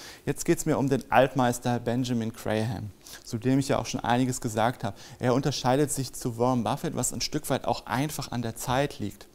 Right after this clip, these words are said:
Ähm, Graham hat eben auf diesen Sicherheitspuffer geachtet, hat sich auf Sachwerte konzentriert, auf das, was in der Bilanz steht, so wie das seinerzeit üblich war und das, was seinerzeit wichtig war. Und Buffett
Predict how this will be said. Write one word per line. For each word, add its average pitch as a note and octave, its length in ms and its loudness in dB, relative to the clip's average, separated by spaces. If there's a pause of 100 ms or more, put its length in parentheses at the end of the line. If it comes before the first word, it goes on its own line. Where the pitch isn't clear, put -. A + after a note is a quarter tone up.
(720)
Ähm, A#2 360 2 (180)
Graham D#3 400 4
hat D3+ 140 0
eben C#3+ 240 0
auf B2 100 0
diesen A#2+ 240 -2
Sicherheitspuffer E3 760 0
geachtet, F3+ 640 -2 (360)
hat - 240 -4
sich - 280 -4
auf G#2+ 340 -4 (520)
Sachwerte B2+ 800 0
konzentriert, A#2+ 600 -2
auf G#2 140 -8
das, B2+ 240 -2
was B2 140 -2
in B2 60 2
der B2 100 2
Bilanz A#2 420 0
steht, - 480 -8 (260)
so B2+ 200 -2
wie C3+ 60 0
das B2 200 2
seinerzeit A#2+ 540 0
üblich C3 420 -2
war D3 300 2
und A#2+ 160 2
das, A2 420 -2
was B2 120 0
seinerzeit A#2 600 0
wichtig B2+ 400 -2
war. F#2+ 120 0
Und G2+ 180 -2
Buffett D#3+ 340 2